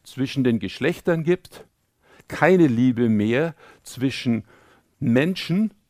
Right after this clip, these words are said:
die anderer Meinung sind, sondern alles über die Klosterordnung verortet wird und verordnet wird. Und diese Parallelität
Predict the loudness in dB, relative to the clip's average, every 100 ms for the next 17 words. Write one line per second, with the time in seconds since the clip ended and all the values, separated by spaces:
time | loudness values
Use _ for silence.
0 | _ -8 -4 -2 -2 -4 -14 _ _ 0
1 | 2 4 4 4 4 2 2 -2 -4 -6
2 | -6 -10 -20 _ _ _ _ _ _ _
3 | -2 0 2 -2 4 6 6 4 0 -8
4 | -18 -6 0 0 2 0 0 0 -4 -2
5 | -2 -2 -6 -6 -6 _ -6 -4 -4 -8
6 | _ -2 -2 -6 -10 -10 _ _ -14 -12
7 | -12 _ _ _ -14 -6 -4 -4 -2 -2
8 | -2 -6 -8 -14 -20 _ _ _ _ _
9 | _ _ -20 -20 _ -6 -4 -6 -2 -2
10 | -2 -10 -20 -20 _ _ _ _ -16 -16
11 | -18 _ 0 2 2 2 0 -2 -4 -8
12 | -12 -12